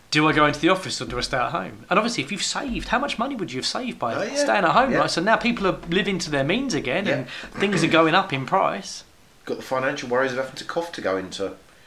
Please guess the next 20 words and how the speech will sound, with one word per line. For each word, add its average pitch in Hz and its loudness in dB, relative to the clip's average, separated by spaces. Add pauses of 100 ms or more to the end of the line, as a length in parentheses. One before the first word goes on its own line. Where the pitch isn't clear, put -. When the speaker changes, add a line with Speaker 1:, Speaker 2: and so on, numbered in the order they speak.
(260)
Speaker 2:
to 110 -12
work. 104 -2 (240)
Cough's - -8
a 98 -10
bad 90 -4
example. 82 -6
Speaker 1:
I 180 6
was 175 6
gonna 185 8
say, 156 6
yeah. 147 4
Speaker 2:
But, 208 4
uh, - -4
yeah. 87 0
Speaker 1:
<laughs> - -14
Cough - 0
up, 123 4
Speaker 2:
Yeah, 110 0
yeah, 87 -2
Speaker 1:
yeah. 131 -2